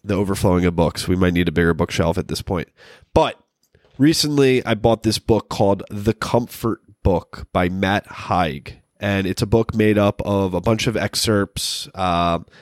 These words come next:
that he wrote just during times of his life that have helped him think through certain things. And he wrote it to help others think through, you know, certain things, you know, to his point, the comfort book. So if they need comfort, they can open it up and just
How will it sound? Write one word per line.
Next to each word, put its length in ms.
that 140
he 160
wrote 580
just 480
during 240
times 360
of 100
his 240
life 400
that 160
have 220
helped 320
him 400
think 260
through 160
certain 380
things. 400
And 260
he 80
wrote 240
it 160
to 80
help 220
others 440
think 240
through, 360
you 140
know, 240
certain 400
things, 380
you 80
know, 260
to 120
his 180
point, 420
the 80
comfort 460
book. 340
So 140
if 80
they 100
need 140
comfort, 400
they 80
can 140
open 260
it 40
up 220
and 100
just 240